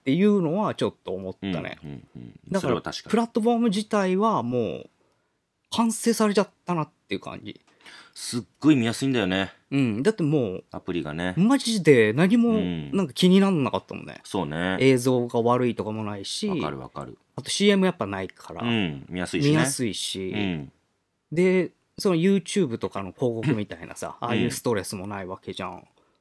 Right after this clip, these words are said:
Speaker 1: いいよね、正直。
Speaker 2: しかもさ、あのー、番組レベル、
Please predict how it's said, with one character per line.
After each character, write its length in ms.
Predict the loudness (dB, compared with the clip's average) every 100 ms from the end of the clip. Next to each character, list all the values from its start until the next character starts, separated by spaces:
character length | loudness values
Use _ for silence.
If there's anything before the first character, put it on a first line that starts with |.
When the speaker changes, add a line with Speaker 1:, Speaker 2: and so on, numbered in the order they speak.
| _ _ _ _ 0
Speaker 1:
い 380 | 2 2 2
い 40 | 0
よ 160 | -2
ね、 140 | -4 -4
正 200 | 0 0
直。 120 | 2
Speaker 2:
し 340 | 4 4 0 -8 -16 -20 _ _ _ _
か 100 | -6
も 60 | -2
さ、 560 | 2 4 6 4 2 -6 _ _ _ _
あ 140 | -2
の 480 | 0 0 0 0 -2
ー、 40 | -4 -12 _ _ _ -4
番 380 | 0 2 0 -2
組 380 | -2 -2 -4 _ _ -18 -18 _ _
レ 180 | 4 8
ベ 140 | 8 6
ル、 160 | 2